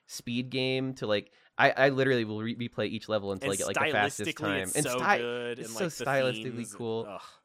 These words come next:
Speaker 1: And it's all about, like, these fucking anime dweebs, which I can really relate <laughs> to. And, uh, they're all trying to be tryhards, it feels like, and they're all just goofy and fun. Uh,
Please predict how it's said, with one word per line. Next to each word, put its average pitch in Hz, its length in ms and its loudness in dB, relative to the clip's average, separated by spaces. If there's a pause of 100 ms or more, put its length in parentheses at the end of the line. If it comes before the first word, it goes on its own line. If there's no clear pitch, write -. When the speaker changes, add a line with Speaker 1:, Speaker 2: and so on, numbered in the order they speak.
(140)
Speaker 1:
And 151 140 4
it's 160 200 2
all 196 240 8
about, 151 280 6
like, 117 300 2
these 117 240 -6
fucking 120 560 -2
anime 107 420 0
dweebs, 98 640 -6
which 101 180 -6
I 101 40 -2
can 104 140 -8
really 101 220 -2
relate 95 360 -2
<laughs> - 120 -8
to. 220 340 10 (460)
And, 143 840 6
uh, 110 260 6
they're 113 140 4
all 113 100 4
trying 98 400 0
to 95 80 -10
be 92 100 -6
tryhards, 85 560 -2
it - 140 -16
feels 73 260 -8
like, 62 280 -8
and 76 240 -10
they're 85 160 -8
all 80 100 -6
just 80 200 -16 (120)
goofy 85 320 -10
and 78 160 -10
fun. 78 340 -8 (560)
Uh, 80 420 -6